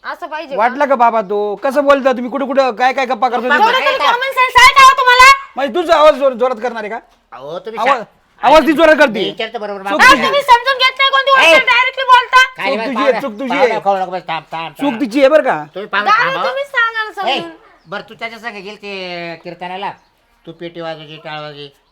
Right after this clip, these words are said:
Speaker 3: तो, अं, पखवाज वाजवतोय का? पखवाज?
Speaker 1: हा.
Speaker 3: पखवाज आहे का तो?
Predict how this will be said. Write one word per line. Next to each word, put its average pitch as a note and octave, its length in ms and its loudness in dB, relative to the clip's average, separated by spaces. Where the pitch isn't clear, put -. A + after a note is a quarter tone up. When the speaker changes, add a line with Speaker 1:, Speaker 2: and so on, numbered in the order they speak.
Speaker 3:
तो, G3 60 -12
अं, E3+ 340 -10
पखवाज A#3+ 240 -10
वाजवतोय G3 280 -10
का? F3+ 120 -12
पखवाज? G#3+ 280 -10
Speaker 1:
हा. D#4 340 -4
Speaker 3:
पखवाज A#3 260 -8
आहे A#3+ 100 -4
का F3 80 -10
तो? F#3 140 -12